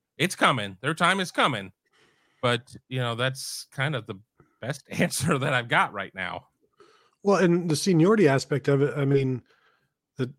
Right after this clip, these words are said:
Speaker 2: two of the top three, two of the top three safeties today were Jihad Carter and Sonny Styles. And Jihad Carter has been here since, uh, what, January. And Sonny Styles is,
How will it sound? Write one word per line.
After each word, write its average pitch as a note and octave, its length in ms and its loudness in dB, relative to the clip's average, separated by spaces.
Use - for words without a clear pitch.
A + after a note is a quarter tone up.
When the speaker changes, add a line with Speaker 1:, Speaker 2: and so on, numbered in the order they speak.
Speaker 2:
two F#3 140 6
of F3 100 6
the D3+ 60 -2
top E3+ 240 2
three, F3 160 0
two F#3 180 2
of F3+ 80 2
the D#3 380 0
top F3 220 -2
three E3 120 0
safeties E3 440 0
today D#3 420 4
were C3+ 360 4
Jihad C3+ 420 0
Carter C#3 300 4
and B2 120 -2
Sonny C3+ 240 -2
Styles. G#2+ 580 -8
And G#2+ 140 -12
Jihad B2+ 300 0
Carter D3 300 6
has A#2+ 120 0
been C3+ 200 2
here C3 400 2
since, C#3 560 2
uh, B2 200 0
what, A2 300 -4
January. A2+ 720 0
And A#2+ 340 -4
Sonny B2 260 -4
Styles A#2+ 420 -2
is, A#2 300 -4